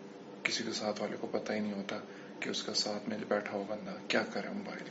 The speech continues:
पे। इतनी आसान हो गई है बुराई को जो है वो आज करना।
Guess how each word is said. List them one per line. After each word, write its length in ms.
पे। 1080
इतनी 320
आसान 420
हो 120
गई 160
है 180
बुराई 300
को 80
जो 120
है 140
वो 180
आज 180
करना। 340